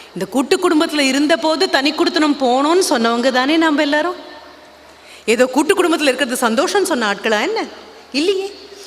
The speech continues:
ஒரு இருபது, முப்பது வருஷம் போராடி, போராடி தனியா போகணும், தனியா போகணும்னு எல்லா பெண்களும் கேட்டவங்க தானே.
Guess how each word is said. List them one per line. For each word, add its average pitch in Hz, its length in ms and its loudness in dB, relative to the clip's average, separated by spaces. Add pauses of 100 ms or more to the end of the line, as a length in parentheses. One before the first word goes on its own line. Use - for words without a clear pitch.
ஒரு 220 160 0
இருபது, 370 380 2
முப்பது 349 380 2
வருஷம் 294 460 2
போராடி, 359 460 2
போராடி 302 460 0
தனியா 349 300 2
போகணும், 254 360 0
தனியா 370 320 2
போகணும்னு 330 360 0 (240)
எல்லா 208 240 2
பெண்களும் 403 400 2
கேட்டவங்க 359 440 2
தானே. 226 280 -2